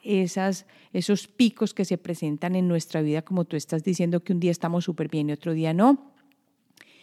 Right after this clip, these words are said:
Y hay personas que tienen esto todavía mucho más agravado, o sea, se le ven las diferencias de los picos. Un día esta persona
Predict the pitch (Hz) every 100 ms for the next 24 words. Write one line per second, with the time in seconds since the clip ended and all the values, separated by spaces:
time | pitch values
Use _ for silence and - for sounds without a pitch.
0 | - _ 240 262 285 285 269 240 233 -
1 | 196 - 180 185 202 - 208 185 170 160
2 | 160 165 - 202 208 233 262 - 247 220
3 | 214 214 214 180 156 156 160 151 151 170
4 | 156 - - 185 165 170 175 180 202 208
5 | 202 175 151 165 185 170 156 - 151 -
6 | 180 180 175 180 175 175 165 160 139 151